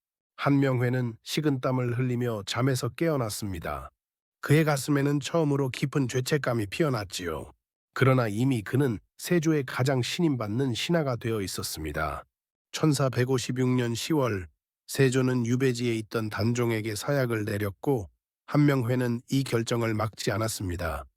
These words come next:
"이제 세조의 왕권은 확고해졌소이다." 신숙주의 말에 한명회는 고개를 끄덕였지만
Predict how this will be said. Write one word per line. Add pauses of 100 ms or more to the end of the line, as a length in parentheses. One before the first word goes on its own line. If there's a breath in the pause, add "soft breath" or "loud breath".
(320)
"이제
세조의
왕권은
확고해졌소이다." (440)
신숙주의
말에
한명회는
고개를
끄덕였지만